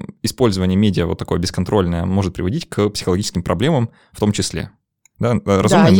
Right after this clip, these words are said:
Speaker 2: есть,
Speaker 1: да?
Speaker 2: есть исследования.
Speaker 1: Да.
Speaker 2: Есть исследования, которые изучают эту взаимосвязь. А, с-,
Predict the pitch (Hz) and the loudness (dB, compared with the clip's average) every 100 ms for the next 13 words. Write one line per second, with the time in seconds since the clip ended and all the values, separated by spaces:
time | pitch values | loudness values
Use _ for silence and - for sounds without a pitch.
0 | 208 - 156 202 233 - 220 175 180 180 | 4 2 2 0 -2 -2 0 0 -4 -6
1 | 180 - 160 - 220 285 247 190 175 202 | -4 -6 -6 -2 0 2 2 0 0 0
2 | 214 196 - - - _ - 185 190 - | 2 0 -2 -20 -20 _ -6 -6 -2 0
3 | 175 165 160 156 165 160 - 180 240 359 | 0 0 -8 -4 -2 -2 -2 -2 -2 -4
4 | - _ - - - - 175 175 170 170 | -8 _ -20 -20 -12 -4 0 0 2 0
5 | 170 - | -2 -8